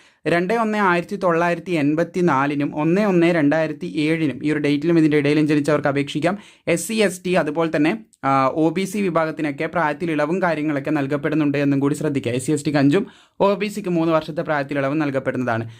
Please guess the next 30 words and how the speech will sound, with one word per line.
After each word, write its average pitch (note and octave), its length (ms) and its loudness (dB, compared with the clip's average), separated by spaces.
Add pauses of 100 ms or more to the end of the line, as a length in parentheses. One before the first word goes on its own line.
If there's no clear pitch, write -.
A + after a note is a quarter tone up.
(200)
അതുപോലെ G3 280 0
തന്നെ G#3+ 180 2
അപേക്ഷിക്കാൻ G3+ 500 -4
നിങ്ങൾക്ക് F#3 320 -2 (160)
പത്താം F3 300 0
ക്ലാസ് F3+ 280 0
വേണം. D3 220 -4
പത്താം D3+ 240 -2
ക്ലാസ്സിൻ്റെ D#3+ 340 -2
കൂടെ D#3 220 -2
ഡിപ്ലോമ F3+ 460 0
ചോദിക്കുന്ന D3 320 -2
കാണാൻ C3+ 260 0
സാധിക്കും. C#3+ 280 -2
Diploma F3+ 380 0
in F3+ 140 0
Mechanical D#3+ 480 0
Engineering D3 400 2
അല്ലെങ്കിൽ C#3 320 4
ഓട്ടോമൊബൈൽ D3+ 580 0
എഞ്ചിനീയറിംഗ്, C#3+ 440 0 (360)
ആ, - 20 2 (300)
ഉണ്ടായിരിക്കണം C#3+ 440 -2
എന്നാണ് C#3 200 0
പറഞ്ഞത്. C#3 140 0
അതുപോലെ G3 180 2
തന്നെ G#3+ 140 0
നിങ്ങൾക്ക് G3+ 260 -2
ഇവിടെയായിട്ട് G3 380 0
കാണാൻ F3 180 0